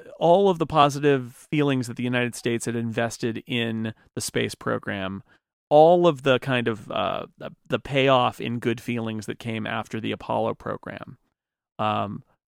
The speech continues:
being harmed by this, uh, y-, y-, you know, th-, that, that was what was bruised here.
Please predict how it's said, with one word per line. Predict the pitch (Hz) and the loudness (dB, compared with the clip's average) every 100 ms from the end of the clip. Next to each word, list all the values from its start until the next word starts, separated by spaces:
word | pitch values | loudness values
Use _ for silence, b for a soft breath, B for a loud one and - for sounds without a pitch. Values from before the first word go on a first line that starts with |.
| _ 139 123 | _ -12 -2
being | 147 139 135 123 123 113 - _ _ | 0 2 2 0 -2 -6 -12 _ _
harmed | - 127 123 117 110 131 - | -4 -2 -2 -2 -6 -8 -8
by | 113 113 | -4 -2
this, | 104 101 101 - - - _ _ _ _ | -2 -4 -4 -6 -10 -12 _ _ _ _
uh, | - 107 104 104 104 | -4 -2 -2 -4 -6
y-, | 90 - 104 - 131 - | -8 -14 -16 -18 -14 -12
y-, | 131 - | -10 -8
you | 131 | -6
know, | 117 | -4
th-, | 120 156 | 0 0
that, | 165 147 170 | 0 -2 2
that | 160 196 | 2 4
was | 175 139 | 4 4
what | 143 139 | 2 2
was | 131 117 - | 2 0 -6
bruised | 135 214 143 107 101 - | -6 -2 -2 -4 -8 -10
here. | 98 90 92 | -8 -8 -10